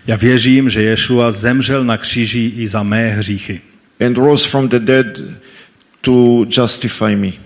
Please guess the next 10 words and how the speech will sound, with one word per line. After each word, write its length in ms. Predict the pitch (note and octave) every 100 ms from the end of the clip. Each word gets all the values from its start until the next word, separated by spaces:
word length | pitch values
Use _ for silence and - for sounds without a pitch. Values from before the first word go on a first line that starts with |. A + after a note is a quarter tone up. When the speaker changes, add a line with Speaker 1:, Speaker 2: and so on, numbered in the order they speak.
| - - - - -
Speaker 1:
A 80 | A#2
že 220 | A#2+ A#2+
povstal 640 | - C3+ - - C3+ C3+
z 120 | B2+ A#2
mrtvých, 680 | A#2+ A#2+ - A#2+ A#2+ - - - - -
eh, 200 | C3 A2+
abych 300 | A#2 A#2 G#2
mohl 320 | A2 A2 A#2
být 220 | G#2 A2+
ospravedlněn. 800 | A2+ G#2+ - G#2 G2+ G2+ F#2+ F2